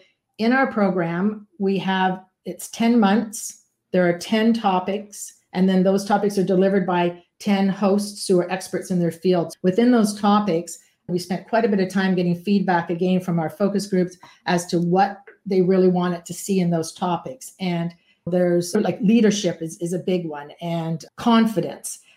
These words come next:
and financial literacy and creation. Not just the literacy, but the owning your, owning your financial story. And then how do you start to work on wealth creation, philanthropy and giving back and community building,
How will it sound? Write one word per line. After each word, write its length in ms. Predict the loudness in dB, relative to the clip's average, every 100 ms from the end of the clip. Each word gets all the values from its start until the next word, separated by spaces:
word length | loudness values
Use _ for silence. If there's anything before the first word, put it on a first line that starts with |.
| _ _ -2
and 440 | 2 2 0 -4
financial 920 | -2 2 2 0 -2 0 0 0 -4
literacy 800 | -2 2 4 4 2 2 2 2
and 300 | 0 -2 -2
creation. 640 | -2 0 2 2 0 -2 -10 -18 _ _ _ _ -10
Not 360 | -4 -2 -4 -2
just 320 | -2 -2 0
the 80 | 0
literacy, 420 | 2 2 0 -4
but 180 | -4 -8
the 300 | -10 -12 -8 0
owning 320 | 4 6 6
your, 320 | 6 4 -2 -2
owning 260 | 2 4
your 120 | 4 2
financial 640 | -2 -2 -2 -6 -10 -10
story. 720 | -10 -4 0 2 0 -2 -10 -6
And 180 | -2 0
then 260 | 0 -2 -6
how 220 | -4 -2
do 80 | 0
you 360 | 2 2 -2 -8
start 360 | -14 -6 -4 -4
to 100 | -4
work 260 | -2 -2 -2
on 140 | -2
wealth 260 | -2 -4 -6
creation, 520 | -4 -4 -4 -8 -10 _
philanthropy 760 | 2 4 4 0 -2 -4 -6
and 120 | -2
giving 300 | 2 4 4
back 380 | 4 2 0 -2
and 120 | -4
community 420 | 0 2 4 2
building, 520 | 2 2 0 -2 -4